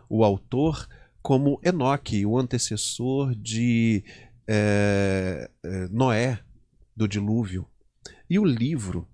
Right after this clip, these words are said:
de Enoque, ele trata sobre os detalhes da queda dos anjos, ele dá, inclusive, o nome de todos esses anjos. Ele traz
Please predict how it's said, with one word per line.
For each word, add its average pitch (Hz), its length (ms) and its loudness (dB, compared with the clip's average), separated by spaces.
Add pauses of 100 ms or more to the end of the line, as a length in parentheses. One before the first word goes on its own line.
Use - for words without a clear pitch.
(260)
de 92 240 -4
Enoque, 95 640 -2 (480)
ele 117 320 4
trata 92 560 -4
sobre 98 680 -4
os 120 140 -4
detalhes 127 840 -4 (480)
da 104 160 2
queda 131 580 0
dos 92 300 -4
anjos, - 720 -2
ele 101 200 -2
dá, 101 340 0 (260)
inclusive, 120 720 0 (160)
o 131 80 -2
nome 123 800 -2
de 101 160 -6
todos 92 320 -2
esses 87 340 -4
anjos. 98 480 -4 (1040)
Ele 139 200 2
traz 113 500 -2